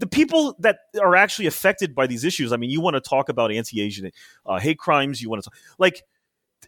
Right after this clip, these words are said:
they never, they never speak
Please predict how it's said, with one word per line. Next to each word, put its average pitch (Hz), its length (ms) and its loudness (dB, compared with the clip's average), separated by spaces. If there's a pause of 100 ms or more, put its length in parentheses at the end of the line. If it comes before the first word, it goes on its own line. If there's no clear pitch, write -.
they 185 140 2
never, 247 640 4 (920)
they 190 160 0
never 214 500 0 (840)
speak - 600 -6